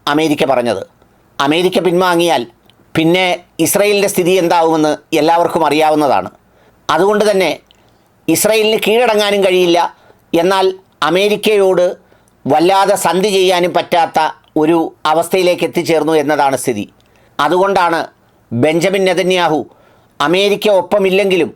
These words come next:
തങ്ങൾ നേരിടാനിറങ്ങുമെന്നും തങ്ങൾ പോരാടുമെന്നും ഒക്കെ പ്രഖ്യാപിച്ചെങ്കിലും വല്ലാത്ത ആശങ്കയുണ്ട്, പ്രതിസന്ധിയുണ്ട്.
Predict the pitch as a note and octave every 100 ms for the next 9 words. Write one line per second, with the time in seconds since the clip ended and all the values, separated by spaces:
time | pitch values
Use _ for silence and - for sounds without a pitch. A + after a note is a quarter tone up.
0 | _ _ _ - D#3 F3 F#3+ F#3+ - C#3+
1 | D3 F3+ G#3+ G3+ G3 F3+ F3 F3+ E3+ C3+
2 | - _ _ _ D3+ E3+ F#3+ F#3 F3+ G3
3 | G#3 F3+ F3 E3 E3+ - - D3 - F#3
4 | F3+ E3 F#3+ F3+ F3+ E3+ D#3 B2 - _
5 | _ _ _ _ C3+ D3+ F3+ F3+ F#3 F3
6 | F3 - C#3 D#3+ E3+ F3+ F3+ E3 D3+ D3+
7 | D#3 - D3+ E3 - D#3+ D3 A#2